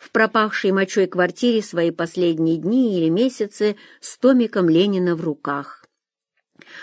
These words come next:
Пыльные книги в два ряда на открытых полках, картонные папки на грубых завязках, исписанные стопы мятой бумаги,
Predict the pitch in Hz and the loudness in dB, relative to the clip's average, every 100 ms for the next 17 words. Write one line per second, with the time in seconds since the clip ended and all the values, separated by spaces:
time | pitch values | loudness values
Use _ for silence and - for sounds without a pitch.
0 | - - 220 190 185 180 175 202 185 170 | -4 2 4 4 4 2 2 0 2 2
1 | 170 175 180 170 160 233 240 185 175 - | 2 2 4 2 2 2 2 0 -2 -2
2 | 175 180 180 190 170 147 135 - _ _ | 0 0 0 4 4 2 -8 -14 _ _
3 | - - - - 202 196 202 190 185 185 | -20 -20 -16 -2 -2 2 2 2 0 0
4 | 247 285 - 175 190 185 196 170 165 185 | -4 -4 -4 0 0 2 2 2 0 0
5 | 190 151 - - 160 _ _ _ - - | 0 -2 -6 -14 -16 _ _ _ -20 -8
6 | 202 - 233 220 202 190 185 180 - 220 | -6 -2 -2 -2 -2 0 -2 -4 2 2
7 | 220 190 175 175 185 - 170 170 160 139 | 4 0 2 2 0 -2 0 0 2 0
8 | 139 151 | -2 -8